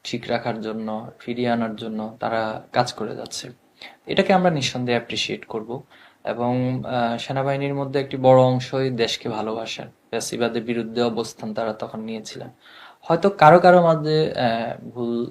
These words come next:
ত্রুটি থাকতে পারে অথবা ভিন্ন কোনো চিন্তা থাকতে পারে, এটা একান্তই তাদের, আহ, নিজস্ব বিষয়। সেক্ষেত্রে রাষ্ট্রের সরকার আছে, সরকার বিষয় নিয়ে ভাববেন। তো হাসনাত আবদুল্লাহ তিনি যেটা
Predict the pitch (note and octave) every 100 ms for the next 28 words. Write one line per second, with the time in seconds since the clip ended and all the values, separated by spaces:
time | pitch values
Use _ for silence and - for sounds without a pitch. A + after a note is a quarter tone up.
0 | - B2 B2 B2 - B2+ - B2 A#2 A2
1 | A#2+ A2 A#2 A2 A#2 A#2 A#2 A#2+ A2 A#2+
2 | A#2 A#2 A#2 - - B2 - F3 D#3 D3
3 | D3 C#3+ C#3 B2 A#2 A2+ - - A#2+ A#2+
4 | A#2 A2 - A2+ A2 G#2+ - - - -
5 | - - _ B2+ B2 B2 - B2+ B2 A#2+
6 | - B2 - B2+ B2 A#2+ A#2 B2 - A#2
7 | - A2 G#2+ - - - - - - A#2
8 | _ _ - - - _ - A2+ A#2 B2
9 | C3 - D#3 D3+ D3+ D#3 D#3 D#3+ D#3 C3+
10 | C#3 C3+ C3+ C3+